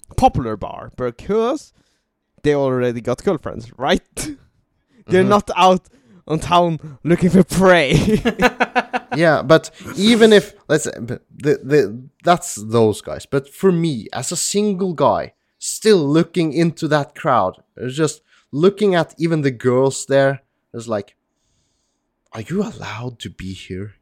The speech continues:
Speaker 2: You're kids." <laughs> It's like, I didn't feel the, the want to go inside to chat up most of the girls in there. I didn't, no. No.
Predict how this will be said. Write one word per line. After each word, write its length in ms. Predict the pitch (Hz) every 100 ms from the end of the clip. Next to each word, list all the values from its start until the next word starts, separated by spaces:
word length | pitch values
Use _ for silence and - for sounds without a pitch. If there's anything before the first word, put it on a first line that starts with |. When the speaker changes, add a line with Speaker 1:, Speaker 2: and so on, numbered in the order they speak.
| _
Speaker 2:
You're 180 | 143 -
kids." 800 | - 104 107 101 _ _ _ _ 120
<laughs> 440 | 110 - - _
It's 280 | 131 117 117
like, 360 | 139 131 - - - -
I 140 | - 143
didn't 320 | 196 190 175
feel 420 | - 147 165 151
the, 220 | 143 135 - _
the 140 | 143
want 440 | 135 117 139 139 - - -
to 100 | 127
go 220 | 131 120
inside 600 | 117 113 - 117 117 104 _ _
to 100 | 139
chat 420 | - - 131 - 117
up 200 | 113 - _ _ _
most 500 | 135 139 135 117 -
of 140 | 120 104
the 80 | 113
girls 400 | 117 107 101 98
in 160 | 98
there. 300 | 87 71 85 _ _ _ _ _ _ _ -
I 100 | 127
didn't, 460 | 135 139 139 - -
no. 420 | 131 113 113 - _ _ _ _ _ _
No. 360 | 104 101 92 95